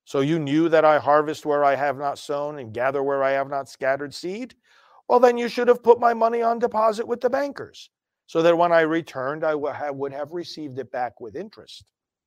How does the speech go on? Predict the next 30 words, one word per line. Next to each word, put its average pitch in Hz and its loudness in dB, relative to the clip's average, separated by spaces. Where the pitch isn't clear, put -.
Take 262 2
the 247 6
talent 185 2
from 117 -12
him - -20
and 175 -6
give 294 0
it 330 -2
to 302 -2
the 285 0
one 262 2
who 240 -4
has 214 -6
the 220 -10
ten 208 -6
talents. 127 -8
For 104 -4
everyone 185 6
who 180 4
has 180 0
will 190 0
be 190 -8
given 196 -4
more, 214 4
and 110 -20
he 156 -12
will 175 2
have 170 4
an 190 -4
abundance. 196 -4